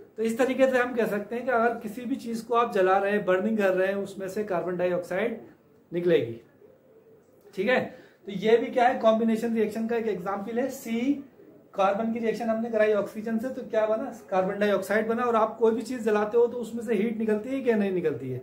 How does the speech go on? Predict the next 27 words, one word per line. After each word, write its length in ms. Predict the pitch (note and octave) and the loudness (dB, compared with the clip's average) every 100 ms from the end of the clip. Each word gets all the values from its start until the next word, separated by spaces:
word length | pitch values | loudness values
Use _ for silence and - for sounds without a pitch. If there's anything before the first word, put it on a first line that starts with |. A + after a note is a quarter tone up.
| - - _ - _ F3 | -12 -20 _ -20 _ -8
बिल्कुल 240 | F3+ A3+ | -2 2
निकलती 340 | A#3 A3+ A#3 | 4 2 2
है। 340 | A#3+ A#3 - - _ _ - - | 0 0 -4 -20 _ _ -20 -12
तो 60 | F3 | -8
यहाँ 240 | D#3+ F#3 | -2 0
पर 140 | A#3 A3 | 0 0
भी 140 | A#3+ | 0
heat 380 | F#3 C#4 E4+ - - | 2 2 0 -10 -12
release 320 | D#3+ E3+ F#3+ | -2 2 2
होगी, 260 | E3+ E3 E3+ E3 - _ _ _ _ _ _ _ _ - | 2 -2 -6 -8 -18 _ _ _ _ _ _ _ _ -10
हीट 240 | - G3+ | -2 0
भी 60 | A3+ | 4
release 260 | A#3 A#3 A#3 | 4 4 4
होगी 200 | A#3 A#3+ | 6 4
और 120 | G#3 | 6
light 280 | F3+ G#3 G#3+ | 6 4 2
भी 60 | |
रिलीज 280 | A3+ A3 A3+ | -4 -4 -2
होगी, 160 | A3 A#3 | -2 0
लेकिन 260 | A3+ A3 | -2 -2
light 340 | F#3 G3+ A3+ A3+ | -2 0 -2 -2
यहाँ 220 | G#3 G3 | -4 -4
पर 240 | G3+ A3 A3 | -4 -4 -4
consider 380 | G3 G3+ A3+ | -8 -6 -6
नहीं 160 | A3 A3 | -6 -4
करेंगे, 320 | G#3+ G#3+ C4+ | -4 -4 -4
बल्कि 260 | A#3 G#3 | -6 -6